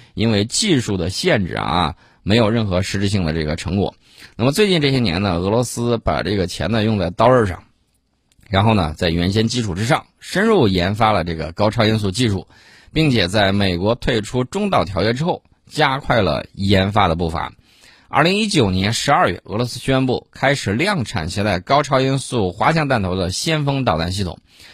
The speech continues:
然后呢，就列装了俄罗斯战略火箭军，这个工作呢就开始启动了。到二零二零年一月份的时候，俄罗斯海军首次试射了锆十高超音速导弹，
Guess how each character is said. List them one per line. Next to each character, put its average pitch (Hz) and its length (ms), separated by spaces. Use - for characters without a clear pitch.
然 123 180
后 170 120
呢， 92 260
就 - 140
列 120 220
装 113 160
了 104 100
俄 87 140
罗 110 120
斯 117 140
战 127 200
略 104 120
火 85 180
箭 101 180
军， 123 300
这 110 120
个 92 140
工 107 160
作 110 160
呢 85 80
就 87 80
开 104 160
始 104 60
启 - 160
动 101 140
了。 - 100
到 107 120
二 165 260
零 139 160
二 151 140
零 143 180
年 123 300
一 180 100
月 214 220
份 110 120
的 90 80
时 92 140
候， 92 160
俄 104 80
罗 135 140
斯 139 100
海 87 180
军 107 200
首 90 340
次 143 260
试 120 200
射 110 180
了 87 100
锆 131 300
十 98 240
高 117 180
超 107 160
音 113 80
速 107 120
导 87 140
弹， 101 200